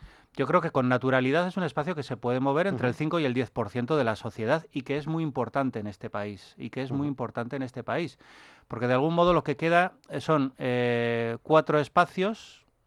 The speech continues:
Speaker 1: con el apéndice en el espacio, digamos, de la derecha españolista, de que es P P más Vox, pero digamos que, a ver, sociológicamente a mí me
Speaker 2: Claro.
Speaker 1: parece que es parecido
Speaker 2: Ujú.
Speaker 1: en Euskadi. Eh, no así quizá en España, que tiene sus matices ambos, eh, pero, mm, bueno,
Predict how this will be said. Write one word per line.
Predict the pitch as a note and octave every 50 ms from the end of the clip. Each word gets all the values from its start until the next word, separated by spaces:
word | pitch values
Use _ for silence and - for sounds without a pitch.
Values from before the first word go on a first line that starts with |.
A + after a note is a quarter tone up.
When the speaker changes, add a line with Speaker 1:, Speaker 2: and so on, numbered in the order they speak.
| _ _ _ - -
Speaker 1:
con | _ - A#2 G#2+ A2+
el | A2 A2 A2 G#2+
apéndice | G#2 G#2+ - C#3+ C3+ C#3 C3 B2+ A#2+ - B2+
en | A#2+
el | A#2+ A#2+
espacio, | B2 - - C#3 B2 - C3+
digamos, | A#2 A2+ B2+ B2 B2 A2+
de | B2+
la | A#2 A2+
derecha | A#2 A#2+ A#2+ B2 B2 - B2+ A#2+ A#2+ A#2+ A#2+ A#2+ A#2+ B2+ B2+
españolista, | A#2+ - - B2+ A#2+ B2+ B2+ C3 C#3 B2 - - A2 G#2+ A2+ A2+
de | A2+ A2 G#2+
que | - - A2+
es | A2+ A2 B2 B2 -
P | C#3 A#2+
P | - C3 B2
más | B2 A#2+ A#2+ A#2
Vox, | A2 D#3 F#3 F3+ -
pero | _ B2 G#2+ G#2+
digamos | A2 A2 A2+ A#2+ B2+ A#2+ -
que, | - C3
a | - A2+ G#2+
ver, | G#2+ G#2 G2+
sociológicamente | - A#2+ - - B2 B2 C3+ B2+ C3 B2+ B2 A#2+ B2 B2 A#2+ C#3 C3+ - _ _ _ _
a | A#2 A2
mí | A2 A2
me | A2 G#2
Speaker 2:
Claro. | E2+
Speaker 1:
parece | A2+ A#2 B2 G2 A#2+ G#2+
que | - A#2
es | -
parecido | - - G#2+ G2 F#2+ F2+ - - B2 C3 D#3+ G3 G3+ -
Speaker 2:
Ujú. | A#2 G2+ A#2+ D#3+ - - - - - - _
Speaker 1:
en | A#2+ A#2
Euskadi. | A#2 G#2+ - - B2+ C3 D#3 F3+ F#3+ - _ - - - - _ _ _ -
Eh, | C3+ B2 B2 B2 B2 B2 A#2+ A#2+ A#2 A#2 A2+ A2+ A2 A#2
no | B2
así | A#2+ G2+ - B2+ A#2
quizá | G#2 - A#2+ - - A#2
en | G#2+ A2
España, | G#2 - - B2+ C3 D3+ F3 C#3+
que | B2 -
tiene | B2 A2+ G#2+
sus | - B2+ -
matices | B2+ A#2 G#2 - B2 - B2 G#2 G#2+
ambos, | A#2 A2 G#2+ A2+ G#2+ G#2+ A2 - - - -
eh, | - A#2 A2+ A2+ A2 -
pero, | - A#2+ A#2+ A#2+ A#2+ B2 - -
mm, | C#3 C3+ - -
bueno, | D3 D#3 C#3+ C3+ F#3